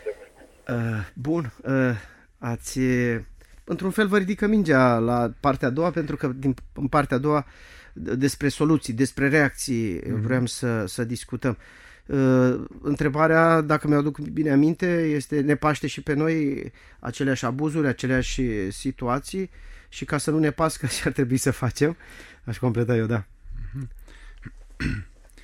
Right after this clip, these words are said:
Speaker 3: În țară, la noi, sunt, uh, atei declarați undeva, uh, sub zero virgulă cinci la sută, foarte puțini sunt atei declarați, militanți, însă noi avem, uh,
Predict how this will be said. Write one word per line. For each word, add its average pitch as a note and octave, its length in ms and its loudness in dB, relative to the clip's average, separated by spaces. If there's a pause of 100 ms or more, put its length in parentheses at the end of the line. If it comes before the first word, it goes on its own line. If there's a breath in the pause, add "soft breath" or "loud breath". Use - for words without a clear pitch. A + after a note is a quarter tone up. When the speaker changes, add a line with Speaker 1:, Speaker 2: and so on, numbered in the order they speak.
(440 soft breath)
Speaker 3:
În B2+ 400 0
țară, C#3+ 260 -4
la B2 140 -2
noi, B2 460 0
sunt, - 460 -6
uh, G#2+ 260 -4 (100)
atei B2 340 -6
declarați A2+ 760 -4
undeva, G#2+ 520 -4
uh, A2 360 -8 (200)
sub G#2+ 320 -8
zero G#2 240 -4
virgulă G#2 380 -6
cinci - 260 -6
la G#2 100 -8
sută, G#2+ 460 -8 (280)
foarte - 300 -6
puțini G2+ 380 -8
sunt - 380 -10
atei A2 260 -10
declarați, G2 540 -8
militanți, G#2 640 -6 (1200 loud breath)
însă D3+ 280 0
noi D#3+ 220 0
avem, C#3+ 600 0
uh, A#2+ 360 0